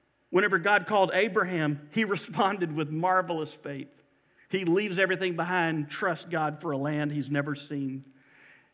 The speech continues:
God then reveals himself to Abram when he's ninety-nine years old and without children. And his wife's ninety years old, and God says, "I'm gonna give you a child. In fact, I'm gonna give you many children."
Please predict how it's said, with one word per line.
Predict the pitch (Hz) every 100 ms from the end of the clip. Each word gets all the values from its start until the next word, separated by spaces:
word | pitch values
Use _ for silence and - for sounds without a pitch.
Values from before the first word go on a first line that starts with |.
| _ _ _ _ 160
God | 214 196
then | 196 202
reveals | 175 165 202 202
himself | 165 151 185 165 151
to | 185 160
Abram | 170 160 156 160
when | 156
he's | 165 135
ninety-nine | 165 190 208 208 196 190 185 180
years | 180 170
old | 165 165 165
and | 147
without | 147 170 175
children. | - 175 143 127 120 117 - _ _ _ _ -
And | 160
his | 143
wife's | 185 165
ninety | 170 180 170 147 135
years | 131 135
old, | 151 143
and | 151
God | 147 160 151
says, | 175 160 156 - -
"I'm | -
gonna | 349
give | 156 170
you | 165 208
a | 233
child. | 226 180 151 143 -
In | -
fact, | 269
I'm | 208
gonna | 269 180
give | 165 165
you | 208 208
many | 220 220 214 147
children." | 139 160 127 131 127